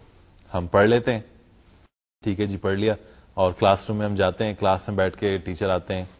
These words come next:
میتھ پڑھائی، ہم نے پڑھی، انہوں نے جو بورڈ پہ لکھا وہ ہم نے کاپی کر لیا، انہوں نے جو باتیں کی اس میں سے ٹوئنٹی پرسینٹ ہم نے سن لی، سن کے فائیو پرسینٹ سمجھ لیں،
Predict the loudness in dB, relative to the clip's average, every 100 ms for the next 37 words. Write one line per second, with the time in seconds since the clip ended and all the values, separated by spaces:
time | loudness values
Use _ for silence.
0 | _ -6 -6 -4 0 0 0 -6 -20 _
1 | -10 -6 -2 -2 -2 -4 -8 -20 _ _
2 | -10 -6 -4 -4 -2 -2 -2 -2 -6 -4
3 | -4 -4 -6 -8 -4 -4 -4 -4 -4 -2
4 | -4 -6 -18 _ _ -8 -4 -2 0 0
5 | 0 -6 -6 -8 -8 -10 -4 -4 -2 -4
6 | -4 -4 -6 -6 -8 -6 -6 -6 -6 -4
7 | -4 -6 -10 -20 -20 -14 -8 -4 0 0
8 | 0 -4 -12 -4 0 0 0 -6 -4 -6
9 | -8 -14 -20 _ -10 -4 0 0 -2